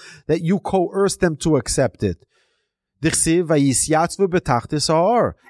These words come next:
And they w-, stood at the foot, literally at the bottom of the mountain, meaning the mountain was right on top of them, where God says, "Either accept it all,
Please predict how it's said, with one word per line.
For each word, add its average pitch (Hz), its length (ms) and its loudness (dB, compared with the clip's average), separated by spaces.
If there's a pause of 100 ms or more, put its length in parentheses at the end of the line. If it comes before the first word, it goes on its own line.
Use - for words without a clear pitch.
And 131 320 0
they 180 380 2
w-, 151 260 0
stood 220 400 0
at 160 100 2
the - 80 -2
foot, 175 480 -2
literally 185 460 2
at 143 100 -4
the 139 80 0
bottom 143 340 0
of 170 100 4
the 190 100 0
mountain, 196 360 0
meaning 131 220 0
the 139 80 2
mountain 180 340 0
was 135 140 -2
right 185 180 2
on 190 120 -2
top - 260 0
of 131 80 0
them, 139 280 0 (220)
where 147 120 0
God 180 260 0
says, 160 220 0
"Either 190 180 2
accept - 380 -2
it 170 80 2
all, 156 440 2